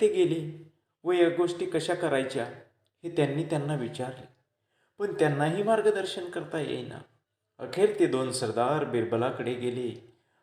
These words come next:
व आपल्यापुढे कोणते संकट येऊन उभे राहिले आहे ते त्यांनी त्याला सांगितले.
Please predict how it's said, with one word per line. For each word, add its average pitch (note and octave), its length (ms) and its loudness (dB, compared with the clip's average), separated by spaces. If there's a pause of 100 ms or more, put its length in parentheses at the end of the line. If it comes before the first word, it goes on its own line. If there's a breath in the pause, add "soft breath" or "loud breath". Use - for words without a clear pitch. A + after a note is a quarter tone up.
(140)
व E3 60 2
आपल्यापुढे F3 520 6
कोणते D#3 400 2
संकट D3 460 0
येऊन D#3+ 280 4
उभे C3 200 4
राहिले C3+ 300 4
आहे A2 440 2
ते A#2+ 200 -4
त्यांनी A2+ 320 -2
त्याला G#2 240 -2
सांगितले. A2 560 -8